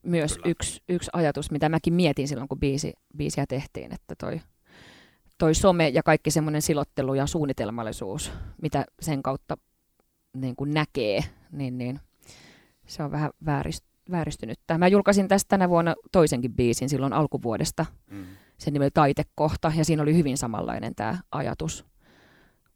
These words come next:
Speaker 1: kuin tässä suoralähetyksessä. Tsekakkaa sekin.
Speaker 2: Kyllä.
Speaker 1: <laughs>
Speaker 2: Käykää katsomassa, eikö, myöskin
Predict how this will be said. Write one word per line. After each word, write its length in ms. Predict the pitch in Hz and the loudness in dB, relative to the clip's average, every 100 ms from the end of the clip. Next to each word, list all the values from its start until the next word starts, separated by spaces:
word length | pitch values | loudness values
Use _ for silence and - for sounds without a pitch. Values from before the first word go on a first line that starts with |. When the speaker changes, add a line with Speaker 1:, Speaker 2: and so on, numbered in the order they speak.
| - | -8
Speaker 1:
kuin 160 | 135 | -6
tässä 220 | 131 - 151 | -4 -4 -4
suoralähetyksessä. 960 | 143 127 135 170 185 202 - 214 - - - - - - - _ _ _ _ _ _ _ _ _ - | -4 -2 -4 -6 -6 -8 -8 -12 -12 -18 -20 -20 -20 -14 -14 _ _ _ _ _ _ _ _ _ -10
Tsekakkaa 460 | - - - - 247 | -8 -6 -6 -2 -2
sekin. 280 | - - - - - - | -4 -10 -12 -20 -20 -6
Speaker 2:
Kyllä. 320 | 120 110 92 98 - - - 240 | -2 0 0 -2 -6 -2 4 4
Speaker 1:
<laughs> 480 | 247 - 247 - _ | 4 2 0 -2 _
Speaker 2:
Käykää 260 | 139 117 | 0 2
katsomassa, 640 | 98 123 - 104 98 - 104 | 0 -2 -2 -2 -2 -2 -2
eikö, 320 | 92 95 95 | -2 -2 -4
myöskin 420 | 95 107 - 85 | -2 -4 -4 -8